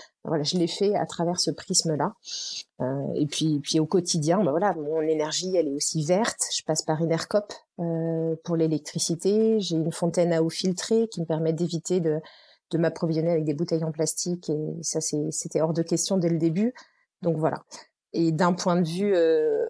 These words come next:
opération et proposition, euh, et, euh, euh, et valeur ajoutée pour mes clients, j'ai aussi, euh, développé un ensemble d'activités qui sont éco-responsables et R S E,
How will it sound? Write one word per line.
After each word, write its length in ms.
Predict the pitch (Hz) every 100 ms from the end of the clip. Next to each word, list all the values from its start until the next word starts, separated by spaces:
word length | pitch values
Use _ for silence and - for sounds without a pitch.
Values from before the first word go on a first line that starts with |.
| -
opération 600 | 214 202 190 180 - 220
et 80 | 180
proposition, 800 | - 185 185 175 - 190 190 175
euh, 360 | 156 151 156 -
et, 320 | 165 165 151
euh, 300 | - - - 175 - _ -
euh, 200 | 156 151 170 170 170
et 80 | -
valeur 300 | 165 170 185
ajoutée 340 | 185 180 175 165
pour 140 | 160
mes 100 | 147
clients, 340 | - 170 208
j'ai 200 | 208 165
aussi, 500 | 151 170 - 202 208
euh, 80 | 185
développé 720 | 156 190 175 185 175 214 208
un 200 | 196 175
ensemble 340 | 175 180 190 190
d'activités 760 | 180 - 185 175 165 220 233
qui 160 | 233 208
sont 240 | - 196
éco-responsables 800 | 180 180 180 180 180 175 185 170
et 100 | 160
R 100 | 160
S 200 | 156 -
E, 140 | 240